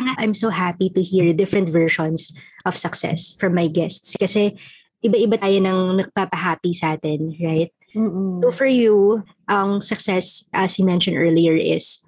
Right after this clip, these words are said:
Speaker 1: kapag nasa isang, kahit saan ka dalhin ng tadhana, tadhana talaga.
Speaker 2: Yes, tadhana talaga.
Speaker 1: Oo, you're happy doing it and you're helping people out. Is that, did I interpret
Speaker 2: Yes.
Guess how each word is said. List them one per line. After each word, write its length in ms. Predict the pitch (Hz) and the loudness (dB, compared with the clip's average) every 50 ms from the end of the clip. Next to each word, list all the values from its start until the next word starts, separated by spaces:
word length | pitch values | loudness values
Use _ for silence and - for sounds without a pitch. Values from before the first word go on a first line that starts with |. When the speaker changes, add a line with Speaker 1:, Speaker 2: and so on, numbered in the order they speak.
| _ _ _ _ | _ _ _ _
Speaker 1:
kapag 320 | 165 - 220 214 - 208 202 | -8 -8 -6 -4 -2 -2 0
nasa 240 | 214 214 196 - | 0 0 0 0
isang, 540 | 214 - - 196 - 202 185 190 185 185 185 | 0 0 0 0 0 0 -2 0 -2 -2 -2
kahit 240 | - 220 226 240 233 | -2 -2 0 0 0
saan 260 | - - - 220 226 | -2 -2 0 0 0
ka 140 | 226 - 208 | 2 2 0
dalhin 480 | 185 185 190 196 185 185 170 165 170 175 | 2 2 2 2 2 2 0 0 0 0
ng 180 | 185 185 180 | 0 -2 -2
tadhana, 640 | 175 185 175 170 170 180 175 170 160 156 156 156 - - | -2 -2 0 0 0 0 0 0 0 -2 -2 -4 -4 -4
tadhana 560 | - 262 247 254 269 285 269 277 269 254 233 | -2 0 0 2 2 2 4 4 4 2 0
talaga. 420 | 226 226 196 185 175 175 170 156 254 262 | -2 -2 -2 0 0 -2 -2 -2 -2 -2
Speaker 2:
Yes, 420 | 262 254 254 285 302 233 202 196 | 0 0 0 2 2 0 0 0
tadhana 600 | - - 226 226 214 220 226 226 226 220 220 220 220 | 0 0 0 0 0 0 0 -2 -2 -2 -4 -4 -4
talaga. 260 | - 208 196 202 202 | -6 -4 -2 0 0
Speaker 1:
Oo, 180 | 196 - 185 185 190 190 190 - | 0 2 0 0 0 -2 -6 -4
you're 220 | - 220 254 262 226 | -2 0 0 2 2
happy 560 | - 226 196 190 - _ 202 202 240 302 - _ _ | 0 0 -2 -2 -2 _ -2 0 0 -2 -2 _ _
doing 400 | 175 220 214 208 190 175 175 165 | 0 2 2 4 4 4 2 2
it 160 | 170 226 - _ _ _ _ _ _ - - - - _ _ | 0 -2 -4 _ _ _ _ _ _ -18 -18 -18 -18 _ _
and 160 | - 190 190 | -2 0 2
you're 100 | 185 190 | 2 2
helping 380 | 190 190 190 175 180 190 185 175 | 2 0 -2 -2 -2 -2 -2 -2
people 260 | - 170 160 - 165 | -2 -4 -2 -2 -2
out. 220 | - 156 175 233 - | -2 -2 -2 -2 -2
Is 100 | - - | 0 0
that, 160 | 226 208 196 - | 0 0 0 0
did 100 | 180 202 | 0 0
I 160 | 202 190 190 | 2 2 2
interpret 300 | 180 175 165 151 185 180 | 2 2 0 0 0 -2
Speaker 2:
Yes. 260 | - - - - - | -2 -4 -6 -8 -8